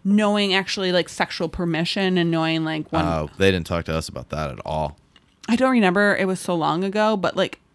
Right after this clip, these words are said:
Speaker 1: I do think that they should talk about those
Speaker 2: They need,
Speaker 1: things.
Speaker 2: no, there needs to be, like, kids need to be taught. I think kids need to be taught about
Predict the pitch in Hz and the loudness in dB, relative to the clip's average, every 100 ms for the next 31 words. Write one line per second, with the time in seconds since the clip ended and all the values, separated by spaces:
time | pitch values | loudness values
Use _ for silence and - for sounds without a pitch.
0 | - 277 240 302 - 240 208 170 170 - | -2 0 0 -4 -2 0 0 -2 -4 -4
1 | 165 139 139 156 - - 95 92 127 147 | -6 -6 -6 -8 -8 -8 -4 -2 0 0
2 | 123 107 147 127 85 55 85 110 117 117 | -2 0 2 2 2 -4 -2 0 0 -2
3 | - 107 98 98 87 76 76 - _ _ | -4 -6 -2 -2 -2 -4 -8 -16 _ _
4 | _ _ _ _ _ _ _ _ - 110 | _ _ _ _ _ _ _ _ -6 -6
5 | 117 117 104 98 - 92 - 101 - 110 | -4 -4 -4 -6 -6 -8 -6 -6 -4 -8
6 | 92 98 82 92 87 85 - 76 76 78 | -4 -6 -4 -4 -4 -6 -6 -6 -4 -4